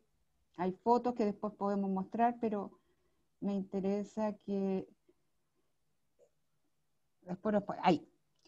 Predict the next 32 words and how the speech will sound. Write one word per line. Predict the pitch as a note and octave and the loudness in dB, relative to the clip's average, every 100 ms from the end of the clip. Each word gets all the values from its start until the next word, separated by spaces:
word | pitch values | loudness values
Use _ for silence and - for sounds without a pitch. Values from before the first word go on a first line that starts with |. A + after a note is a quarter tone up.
| - _ | -20 _
Ahí | - D4 | 6 8
un | E4+ | 10
poco | F4 F4 E4+ | 8 12 12
marca, | D#4+ D4+ - - D#4 E4 - | 12 12 10 4 8 8 8
eh, | G#3+ G#3+ - | 6 4 2
la | A3+ | 2
anterior, | A3 A3+ G3 G3 G#3 B3 | 4 4 6 8 8 6
eh, | - G#3 G#3 G3 F#3+ F#3+ _ _ _ _ - | 0 2 2 0 -4 -6 _ _ _ _ -8
nos | A3 | -6
pasamos, | A3 A3+ C4 F#3 - _ _ | -4 2 2 2 -6 _ _
la | A3 A3+ | -6 -4
anterior, | G#3+ G#3 A3+ C4 C4+ D4 _ _ _ _ _ _ _ _ _ _ _ _ _ _ _ _ _ _ _ _ _ _ _ _ | -4 -2 -2 -2 -6 -20 _ _ _ _ _ _ _ _ _ _ _ _ _ _ _ _ _ _ _ _ _ _ _ _
la, | A3 G#3+ G#3 - - | 2 4 4 2 2
ahí. | F3+ D3 - _ _ - - - _ _ _ _ | 2 2 -8 _ _ -20 -20 -20 _ _ _ _
Eh, | - A#3+ | 6 8
utilizando | A#3+ A#3 B3 A#3+ D4 D#4 D#4+ E4+ | 8 6 6 6 6 6 10 12
una | D#4+ D4+ C#4 C4 B3+ | 12 12 12 12 12
nomenclatura | B3 A#3+ A#3+ A#3+ A#3 B3+ C4+ D4+ | 12 8 8 8 8 10 12 12
que | D4 A#3+ | 10 4
tiene, | A#3+ B3 B3 B3+ B3+ B3 B3 A#3+ - | 6 6 6 6 4 4 6 4 2
que | A3+ | -6
planteó | A3 G#3 G3+ F#3+ A#3 B3 B3+ A#3 | -2 -2 -2 -4 0 2 0 2
un | A3 F#3+ | 0 0
geógrafo, | - F4 C4+ F#3+ F3+ F#3 | 2 4 6 4 2 0
¿no? | G#3 A3+ | -2 0
Un | B3+ | 0
historiador | B3 B3+ A#3+ A#3 A#3 A#3+ | -2 0 2 4 4 4
acá | A#3 A#3 A3+ A3+ A3+ | 0 2 2 2 2
de | G#3+ G3 | 0 -2
Concepción, | G3 G3 - - B3 A#3+ | -2 -4 -8 -4 0 2
Hilario | G#3 G3 G3+ | 2 2 2
Hernández, | G#3+ A3 A#3 A#3 B3 | 4 4 4 4 2